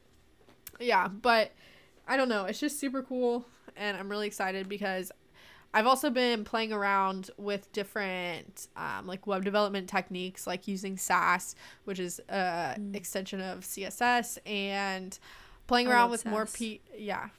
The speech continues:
Speaker 1: I do too. And I try, I'm, like, trying to convert my themes, like, to Sass instead of just straight C S S. So that's also why I wanted to redo my blog theme. Um, but I've just been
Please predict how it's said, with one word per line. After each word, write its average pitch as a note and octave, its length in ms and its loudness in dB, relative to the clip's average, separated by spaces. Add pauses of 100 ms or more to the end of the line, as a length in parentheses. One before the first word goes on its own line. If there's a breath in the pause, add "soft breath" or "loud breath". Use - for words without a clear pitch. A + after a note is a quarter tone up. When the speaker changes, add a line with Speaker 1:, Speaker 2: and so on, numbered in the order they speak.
(260)
Speaker 1:
I G#3 100 2
do G#3+ 140 -2
too. - 400 -10 (100)
And G#3+ 160 0
I G#3 160 6
try, G#3+ 360 4
I'm, G#3 160 0
like, G#3 160 -2
trying G3+ 200 2
to G3 80 0
convert F#3 460 -4
my F3+ 100 -2
themes, F3+ 720 -10 (220)
like, F3+ 260 -10
to - 140 -8 (320)
Sass F#3+ 580 -4
instead F#3+ 220 -8
of F3 80 -6
just F3+ 160 -10
straight F#3 300 -6
C - 120 -8
S F#3 160 -6
S. F#3 320 -6 (360 loud breath)
So - 140 -4
that's G3 160 2 (140)
also G3 400 2
why A3+ 580 4
I G#3 120 0
wanted G#3+ 280 -2
to A3+ 100 -4
redo G#3+ 220 -4
my G#3 140 0
blog G3+ 320 -2
theme. F#3+ 400 -6 (100)
Um, F3+ 480 -10 (600 loud breath)
but A3 80 2
I've A3 120 4
just A#3+ 160 -4
been A#3+ 460 2